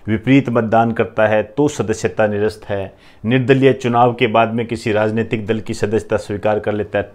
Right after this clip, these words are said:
तो वो अयोग्य हो जाएगा, सारी बातें हैं। लेकिन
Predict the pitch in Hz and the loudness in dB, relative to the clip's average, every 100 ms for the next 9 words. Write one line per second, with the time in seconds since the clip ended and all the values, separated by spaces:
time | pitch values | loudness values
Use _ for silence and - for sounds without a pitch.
0 | - 151 143 147 - 110 117 107 113 101 | 0 2 4 2 0 0 0 -2 -4 -4
1 | 98 98 101 98 98 _ _ _ - - | -2 -2 -2 -4 -8 _ _ _ -20 0
2 | 117 110 95 87 - 95 85 92 156 160 | 4 4 2 0 -2 -4 -2 2 2 2
3 | - | -4